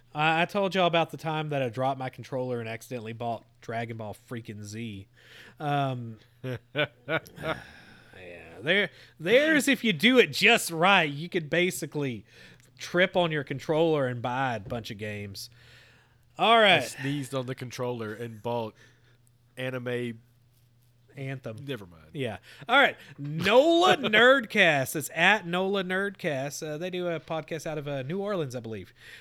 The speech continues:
Speaker 1: Um, it says, "Better ways to sort the games. It's hard to find new su-,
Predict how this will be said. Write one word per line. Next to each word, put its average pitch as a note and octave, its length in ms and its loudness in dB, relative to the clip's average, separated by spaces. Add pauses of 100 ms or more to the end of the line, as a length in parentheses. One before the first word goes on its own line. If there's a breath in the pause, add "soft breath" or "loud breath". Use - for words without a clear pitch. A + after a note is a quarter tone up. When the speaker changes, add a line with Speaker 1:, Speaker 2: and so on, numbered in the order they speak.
(140 loud breath)
Speaker 1:
Um, C#3+ 320 -2 (100)
it - 60 -20
says, F3 320 -2 (260 loud breath)
"Better D3+ 440 -2
ways A3 420 -4
to F#3 100 -8
sort F#3 540 -4
the F3+ 100 -6
games. C3 560 -6
It's A#2 140 -14
hard F#3 260 -2
to G#3 60 -4
find G3 380 -4
new E3+ 180 -6
su-, D3+ 360 -6